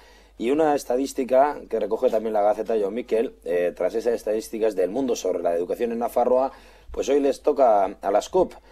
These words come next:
a Cataluña. Dicen en La Gaceta que la cup, compuen-, compuesta de, atención, eh, antisistemas, independentistas y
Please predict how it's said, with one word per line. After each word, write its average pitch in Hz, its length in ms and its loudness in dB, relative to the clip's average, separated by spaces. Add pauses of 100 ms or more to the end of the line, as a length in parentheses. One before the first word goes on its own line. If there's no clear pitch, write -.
(220)
a 92 160 0
Cataluña. 127 480 2
Dicen 131 240 -2
en 143 100 -2
La 139 80 6
Gaceta 147 380 2
que 123 100 -6
la 104 140 2
cup, 156 280 2 (140)
compuen-, 131 520 -2 (100)
compuesta 127 500 0
de, 131 260 2 (300)
atención, 113 420 0
eh, 143 160 -2 (120)
antisistemas, 113 920 -2
independentistas 123 920 -2
y 139 200 -2